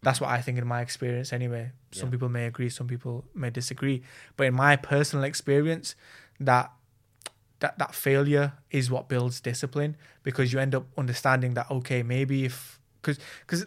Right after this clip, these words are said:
Speaker 1: you know, losses come and go, right? But the big failures in life, the ones that actually teach you lessons, are the one, ones that, for me personally, have come from a lack of discipline.
Speaker 2: Mm.
Speaker 1: And I'm humble enough and critical enough of myself to understand that.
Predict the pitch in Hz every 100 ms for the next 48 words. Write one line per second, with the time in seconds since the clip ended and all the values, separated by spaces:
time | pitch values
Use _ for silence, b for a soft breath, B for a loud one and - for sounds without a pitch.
0 | 233 180 - 202 170 156 180 - 190 -
1 | 151 135 123 135 120 117 117 131 - -
2 | 127 - 139 127 143 139 143 135 127 127
3 | 123 131 120 127 - b b - 127 135
4 | 131 131 - 147 139 127 - 170 - 123
5 | 123 147 - 117 131 143 B B B -
6 | 127 127 120 127 131 180 131 131 127 127
7 | - - 131 131 127 131 131 127 120 120
8 | - 139 127 127 123 120 - 113 127 135
9 | 143 143 143 B 110 104 139 139 151 147
10 | 139 131 131 127 123 - 147 - 127 127
11 | 127 123 120 120 131 127 - 143 123 -
12 | 123 127 135